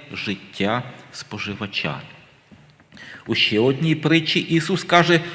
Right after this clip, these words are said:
що Царство Небесне подібне одному господареві,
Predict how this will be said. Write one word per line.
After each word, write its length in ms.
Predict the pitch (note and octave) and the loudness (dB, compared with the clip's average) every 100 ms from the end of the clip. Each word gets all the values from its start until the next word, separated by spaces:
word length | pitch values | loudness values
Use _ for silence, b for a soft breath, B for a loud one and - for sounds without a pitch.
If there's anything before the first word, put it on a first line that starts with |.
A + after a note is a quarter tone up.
| B | B
що 240 | - C#3+ | -2 0
Царство 680 | C3+ - D3+ G3 F#3 - D3 | -2 4 6 6 4 2 4
Небесне 540 | C#3 A#2+ A2+ G2 A2 G2+ | 6 6 4 2 0 0
подібне 540 | C#3+ C3+ G3+ F3 F#3 | 0 2 2 4 4
одному 640 | - D#3+ E3 F#3 F3+ F3 B B | 4 2 4 4 6 4 B B
господареві, 1000 | A#2+ G3 - - A3 C#3+ B2+ A2 F#2+ F2 | 4 4 4 4 6 8 6 6 2 0